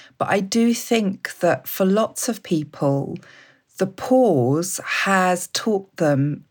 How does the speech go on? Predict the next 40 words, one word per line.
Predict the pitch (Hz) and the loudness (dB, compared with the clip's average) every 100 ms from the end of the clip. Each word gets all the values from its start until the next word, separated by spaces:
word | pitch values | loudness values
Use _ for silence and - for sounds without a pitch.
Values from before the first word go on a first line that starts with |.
| - | -8
a, | - - | -8 -6
a | 170 | -8
huge | - - 220 220 214 196 | -6 -6 -2 0 0 -2
amount. | 175 165 151 160 - _ _ _ - | -4 -4 -6 -6 -10 _ _ _ 0
I'm | 233 | 2
hearing | 233 233 208 196 | 2 2 2 0
people | 196 190 190 185 170 | 0 -2 0 -2 -2
who | 180 165 | 0 2
are | 160 156 156 156 - - - - - | 4 4 2 -2 -10 -20 -20 -20 -16
starting | - - 185 175 175 175 | -8 -2 2 0 0 0
new | 165 160 | 0 -2
businesses, | 180 202 196 196 190 - 180 180 180 180 - | 0 -2 2 0 0 0 2 2 0 -2 -6
moving | 156 165 156 151 | -4 -4 -4 -6
house, | 135 - 180 175 185 180 | -6 -4 -2 0 0 -2
moving | 170 160 156 151 | -6 -4 -6 -6
city, | - 220 196 - 208 196 190 190 190 - - - - _ - | -4 -4 -4 0 2 4 4 2 0 -8 -20 -20 -20 _ -10
reforming | 170 170 214 196 196 196 185 175 | -4 0 0 -2 2 2 2 2
their | 165 | 0
working | 165 180 180 - 180 | 2 0 0 -2 -2
life. | 175 170 170 170 - | 0 0 0 -2 -4
You | 214 | 0
know, | 208 | 0
there's, | 202 226 - | 0 -4 -2
there's | 214 208 | -2 0
some | 240 226 | 0 0
stuff | - - 254 - | -2 -2 -2 -2
that | - - | -8 -4
we've | 214 196 | -4 0
learnt | 190 196 190 190 | 2 4 4 0
here | - 156 143 139 - | -6 -4 -2 -4 -6
about | - 151 151 151 - - | -6 -2 0 0 -2 -4
the | 170 | -6
ways | 156 170 165 156 | 0 2 2 0
in | 160 | -2
which | 151 135 170 | -2 -4 -4
life | 156 147 - | -2 -4 -4
was | 151 160 | -6 -4
not | 151 151 - | -2 -2 -2
that | - 147 - | -4 -6 -4
good | 135 131 - | -4 -4 -8